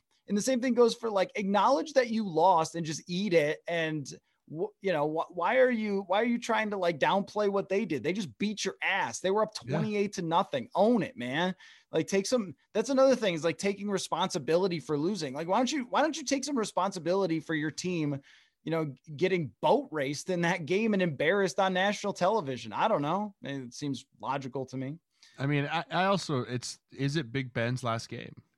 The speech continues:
Speaker 2: Did we see the final Big Ben football game?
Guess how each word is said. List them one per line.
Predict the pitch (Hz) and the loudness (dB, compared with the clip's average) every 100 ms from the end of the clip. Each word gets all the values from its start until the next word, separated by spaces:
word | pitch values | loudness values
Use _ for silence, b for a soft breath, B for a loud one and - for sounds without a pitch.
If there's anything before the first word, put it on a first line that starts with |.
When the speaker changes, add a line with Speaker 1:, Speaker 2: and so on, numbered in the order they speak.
| - | -4
Speaker 2:
Did | 123 | -2
we | 139 156 | 0 -2
see | - 127 139 139 | -2 -2 0 0
the | 123 | -2
final | - 113 113 120 117 | -2 0 2 0 -2
Big | 107 113 104 | -4 -6 -4
Ben | 107 110 107 | -4 -2 -6
football | - 135 127 | -10 -10 -10
game? | 80 | -12